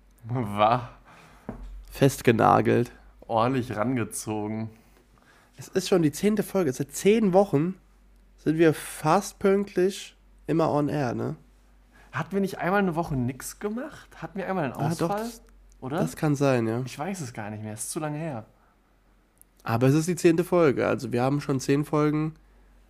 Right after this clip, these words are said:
Speaker 1: Gemacht.
Speaker 2: Wir sind an der zehnten grad dabei. Also
Speaker 1: Ja.
Speaker 2: zehn Wochen eigentlich. Also zehn Mal, ja.
Speaker 1: Ja,
Speaker 2: Sind
Speaker 1: zweieinhalb
Speaker 2: über zwei
Speaker 1: Monate.
Speaker 2: Monaten sind wir am Start.
Speaker 1: Das ist verrückt.
Speaker 2: Das ist wirklich verrückt, Alter.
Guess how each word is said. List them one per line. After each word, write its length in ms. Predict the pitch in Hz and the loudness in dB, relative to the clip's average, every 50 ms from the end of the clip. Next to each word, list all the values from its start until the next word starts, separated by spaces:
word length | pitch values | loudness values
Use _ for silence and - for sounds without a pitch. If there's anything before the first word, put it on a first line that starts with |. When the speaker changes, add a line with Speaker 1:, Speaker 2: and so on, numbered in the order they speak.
| _ _ _ _ _ | _ _ _ _ _
Speaker 1:
Gemacht. 500 | - 196 180 139 110 - - - - - - | -6 -2 -2 0 -2 -2 -6 -10 -20 -12 -6
Speaker 2:
Wir 80 | - 131 | -2 2
sind 100 | 127 143 | 4 4
an 80 | 139 131 | 6 6
der 100 | 127 120 | 4 4
zehnten 300 | - - 143 - - 151 | 4 2 2 2 2 0
grad 180 | 139 139 139 | 2 2 2
dabei. 420 | 147 147 143 151 139 120 113 120 123 - - _ - | 4 4 4 6 6 6 4 2 0 -4 -12 _ -6
Also 220 | - - 113 117 | -4 -4 -2 -2
Speaker 1:
Ja. 80 | 147 131 | -2 2
Speaker 2:
zehn 240 | 117 117 127 123 123 | 4 4 4 6 4
Wochen 280 | 147 147 - 123 113 | 2 2 2 0 -2
eigentlich. 420 | 92 95 104 113 113 113 117 127 117 | 0 0 -2 -2 -2 -2 -2 -2 -2
Also 140 | 113 117 | -2 -2
zehn 400 | 113 - - - 127 131 135 143 139 | -4 0 6 6 8 8 8 6 4
Mal, 400 | 127 120 120 120 135 143 147 143 135 | 2 2 2 2 0 0 -2 -2 -2
ja. 280 | 123 117 113 123 143 151 - - - - _ | -2 0 0 -2 -4 -6 -10 -18 -20 -18 _
Speaker 1:
Ja, 240 | 123 120 110 104 - - _ _ _ _ _ _ | -10 -10 -10 -10 -12 -16 _ _ _ _ _ _
Speaker 2:
Sind 60 | - | -16
Speaker 1:
zweieinhalb 360 | - - 107 110 113 120 131 | -10 -6 -4 -4 -2 -2 0
Speaker 2:
über 140 | 131 127 127 | 2 2 2
zwei 180 | 131 - 139 127 | 2 4 4 4
Speaker 1:
Monate. 0 | |
Speaker 2:
Monaten 360 | 131 135 135 135 135 - 127 | 6 6 4 4 2 0 0
sind 140 | 127 139 135 | 0 0 2
wir 80 | 139 139 | 2 2
am 80 | 139 | 0
Start. 460 | 135 - - 151 135 117 110 - - - _ _ _ _ _ _ _ _ _ _ _ _ _ _ - - - - _ _ _ | 0 0 0 2 2 2 0 -2 -8 -16 _ _ _ _ _ _ _ _ _ _ _ _ _ _ -20 -20 -20 -20 _ _ _
Speaker 1:
Das 160 | - - 117 - | -18 -18 -18 -18
ist 60 | - | -12
verrückt. 480 | - 139 131 127 127 113 - - - - _ _ _ _ _ _ _ _ _ _ _ _ _ _ _ _ - | -10 -8 -6 -4 -4 -4 -6 -6 -12 -20 _ _ _ _ _ _ _ _ _ _ _ _ _ _ _ _ -20
Speaker 2:
Das 220 | - - - - | -18 -14 -12 -10
ist 160 | 110 - - | -10 -10 -10
wirklich 320 | 113 107 - - 113 101 - | -12 -14 -12 -14 -16 -14 -12
verrückt, 360 | - 107 113 113 113 110 - | -12 -10 -10 -12 -14 -12 -12
Alter. 420 | - 113 120 120 120 117 127 127 | -12 -12 -12 -12 -12 -14 -14 -16